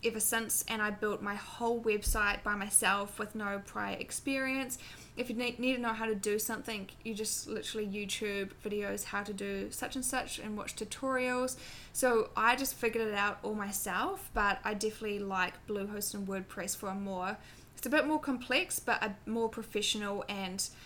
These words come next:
able to do more things for a website. Mm. I was just having a sip of this beautiful veggie broth, and I've only just started drinking it. This isn't sponsored, but the one I buy is Nutra Organics,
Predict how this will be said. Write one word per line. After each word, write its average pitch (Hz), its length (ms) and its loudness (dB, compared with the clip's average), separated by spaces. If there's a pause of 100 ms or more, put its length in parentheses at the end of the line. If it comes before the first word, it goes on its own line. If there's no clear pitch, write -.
(100)
able 233 220 4
to 226 80 -2
do 220 160 6
more 196 180 0
things - 500 -6
for 190 200 -2
a 175 60 -4
website. - 520 -6 (2000)
Mm. 226 440 -2 (540)
I 240 60 -2
was 240 100 0
just 247 160 4
having 254 240 2
a 262 80 6
sip 233 380 -2 (160)
of 226 200 -2
this 220 260 0
beautiful 226 880 -2 (460)
veggie 214 320 2
broth, 302 560 0
and 247 100 0
I've 240 160 -2
only 262 180 4
just 262 200 2
started 220 340 4
drinking 202 420 -4
it. 196 160 0 (880)
This 240 180 4
isn't 240 260 2
sponsored, 214 440 0
but 208 140 -2
the 220 100 -2
one 214 160 0
I 214 100 2
buy 202 420 2
is 214 180 -2
Nutra 214 500 -2
Organics, 208 600 -2